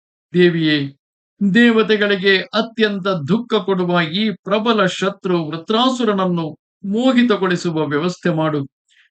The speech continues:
ಅವನು ದೇವತೆಗಳ ಕುರಿತು ವಿಶ್ವಾಸವಿಡುವಂತೆ ಅವನ ಬುದ್ಧಿಯ ಮೇಲೆ ಪರದೆಯನ್ನು ಹಾಕು. ನಮ್ಮ ಆಯುಧಗಳಲ್ಲಿ ಆ ಶತ್-, ಈ ಶತ್ರುವು ಸಾಯುವಂತಹ ಶಕ್ತಿಯನ್ನು ತುಂಬು."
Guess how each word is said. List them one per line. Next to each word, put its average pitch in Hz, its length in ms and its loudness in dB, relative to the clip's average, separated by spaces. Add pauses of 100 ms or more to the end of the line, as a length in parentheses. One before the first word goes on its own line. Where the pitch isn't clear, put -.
(100)
ಅವನು 220 580 2
ದೇವತೆಗಳ 220 560 2
ಕುರಿತು 190 420 -2
ವಿಶ್ವಾಸವಿಡುವಂತೆ 185 1200 -2 (460)
ಅವನ 220 360 2
ಬುದ್ಧಿಯ 190 540 2
ಮೇಲೆ 190 420 0
ಪರದೆಯನ್ನು 165 760 -2
ಹಾಕು. 151 440 -4 (540)
ನಮ್ಮ 240 400 6
ಆಯುಧಗಳಲ್ಲಿ 208 1000 2 (120)
ಆ 202 280 0
ಶತ್-, 196 440 -4
ಈ 220 180 0
ಶತ್ರುವು 208 680 -2
ಸಾಯುವಂತಹ 175 960 -2
ಶಕ್ತಿಯನ್ನು 160 720 -4
ತುಂಬು." 147 500 -6